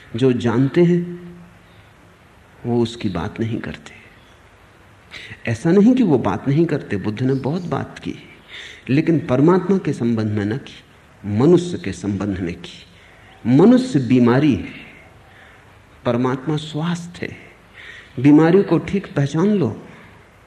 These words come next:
कारण खोज लो, निदान करो, चिकित्सा हो जाने दो।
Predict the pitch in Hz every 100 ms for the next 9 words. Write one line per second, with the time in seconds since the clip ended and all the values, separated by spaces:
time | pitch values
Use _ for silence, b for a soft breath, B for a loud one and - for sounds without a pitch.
0 | _ _ - 123 131 185 175 170 139 123
1 | 101 - - - - _ _ _ - 123
2 | 131 147 170 165 127 98 - - - 120
3 | - 160 151 135 107 82 107 120